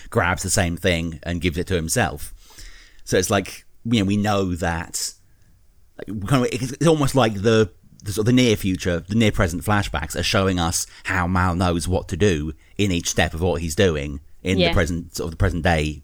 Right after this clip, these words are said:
Speaker 1: parts. It's, it's very cleverly where they were kind of woven together. Not many people can handle that sort of non-linear storytelling. It's something I've only really seen Tarantino pull off in the past.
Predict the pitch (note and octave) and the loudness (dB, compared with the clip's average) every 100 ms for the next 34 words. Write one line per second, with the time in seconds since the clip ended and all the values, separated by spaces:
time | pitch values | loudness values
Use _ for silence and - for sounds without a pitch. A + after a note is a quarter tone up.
0 | - C#2+ C2+ - - F2 - - - - | -6 -4 -4 -8 -10 -8 -10 -12 -18 -18
1 | - - - - A2 C3 B2 A2+ C3 G#2 | -18 -20 -20 -12 0 4 6 4 4 4
2 | F#2 F2+ F2 F2 G2 F2 G2 F2+ F2 G2 | 4 4 4 4 4 2 2 0 2 4
3 | F#2 F2 E2+ F2+ F#2 F2+ E2+ D#2 F2+ - | 4 2 0 0 4 2 2 -2 -4 -10
4 | - - _ - - _ - A2 A#2 G#2+ | -20 -20 _ -20 -20 _ -2 2 4 4
5 | G2 F#2+ G2+ E2 E2+ F2 F2+ D#2 D#2 D2+ | 2 4 4 4 0 0 0 0 -2 -2
6 | E2 E2 D#2+ - - - F2+ F#2 E2+ F2 | -2 -2 -4 -14 -20 -6 2 2 4 4
7 | E2 D#2+ - F2+ D#2+ D#2 D#2+ D#2 F#2 F2 | 4 2 2 2 2 0 0 0 0 2
8 | E2 F#2 E2+ F2 E2 F2 D#2+ D#2 E2+ E2 | 4 4 4 4 2 2 0 2 2 2
9 | D2+ E2 D#2 C#2+ - D2 C#2+ D#2 D2 D#2 | 2 2 2 0 0 0 -2 -4 -4 -2
10 | D2 C2+ - | -2 -2 -6